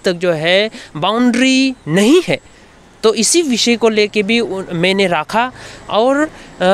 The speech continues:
यहाँ को जो पीएमजीएसवाई के जो road है, अगर हम जब जाएंगे तो पीएमजीएसवाई जो है ज़्यादातर failure इस तरह से हमें देखने को मिलता है। और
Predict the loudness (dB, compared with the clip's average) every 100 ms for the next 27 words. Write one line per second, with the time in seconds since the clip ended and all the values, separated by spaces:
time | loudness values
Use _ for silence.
0 | 4 2 2 2 0 2 4 4 2 0
1 | 0 2 2 2 2 2 0 -2 0 0
2 | 2 4 2 2 2 0 -6 -2 -4 -4
3 | -10 -4 -2 0 2 2 2 -2 -8 -4
4 | -4 -4 -4 0 0 0 2 0 2 2
5 | 4 2 -4 -18 -4 0 2 2 2 2
6 | 0 2 0 2 2 2 2 2 4 2
7 | 0 -2 0 0 0 0 -2 -4 0 2
8 | 4 4 2 -2 -4 -2 -2 0 0 2
9 | 2 2 0 0 0 -2 -2 -2 -2 -4
10 | -8 -20 -20 -6 -2 0 0